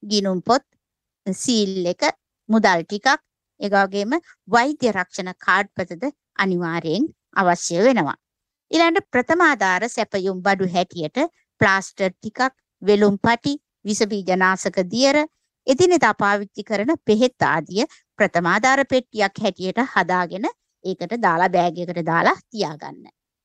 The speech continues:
ඒ වගේම, ඒ, ආරක්ෂාව සඳහා මේ හෙල්මට් එකක්, එහෙම නැත්නම් ආරක්ෂිත තොප්පියක්, ඊළඟට මුව ආවරණ කීපයක්, අත්වැසුම්, ඒ, පොඩි පිහියක්, කතුරක්,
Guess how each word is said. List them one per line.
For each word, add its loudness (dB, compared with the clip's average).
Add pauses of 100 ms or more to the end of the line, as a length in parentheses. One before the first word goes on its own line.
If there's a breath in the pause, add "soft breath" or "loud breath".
(800)
ඒ 6
වගේම, -2 (500 soft breath)
ඒ, 0 (160)
ආරක්ෂාව 0
සඳහා 0 (300)
මේ -8
හෙල්මට් -4
එකක්, -8 (120)
එහෙම -4
නැත්නම් -4
ආරක්ෂිත -2
තොප්පියක්, 0 (440)
ඊළඟට 0
මුව 2
ආවරණ 2
කීපයක්, -8 (460)
අත්වැසුම්, -2 (640)
ඒ, 4
පොඩි 2
පිහියක්, -2
කතුරක්, -2